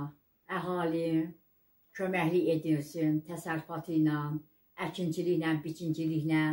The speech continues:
məşğul olunsun. Amma Qəbələ rayonunda bu işə baxan yoxdur. İcra başçısı, meşə ida-, meşə idarəsinin müdürü bizim dörd kəndin mal örüşü, doxsan hektarı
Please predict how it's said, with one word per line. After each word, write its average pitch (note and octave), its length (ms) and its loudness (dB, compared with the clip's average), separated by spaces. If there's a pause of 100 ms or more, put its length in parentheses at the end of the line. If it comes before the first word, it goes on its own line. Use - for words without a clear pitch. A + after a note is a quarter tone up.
(380)
məşğul D#3+ 380 -4
olunsun. C#3+ 500 -10 (380)
Amma G#3+ 240 -4
Qəbələ A3 500 -2
rayonunda D3+ 920 0 (120)
bu A#3+ 60 -4
işə G#3 400 -8
baxan E3+ 360 -4
yoxdur. C#3 380 -10 (500)
İcra B3 560 2 (160)
başçısı, E3+ 640 -4 (500)
meşə G#3+ 400 0
ida-, E3 380 2
meşə A3 400 2
idarəsinin E3 500 0
müdürü D#3 480 0 (340)
bizim B3 500 -4
dörd A#3+ 260 2
kəndin E3 420 -2
mal F#3+ 200 2
örüşü, D3 400 -2
doxsan G#3 400 -4
hektarı D3+ 640 -4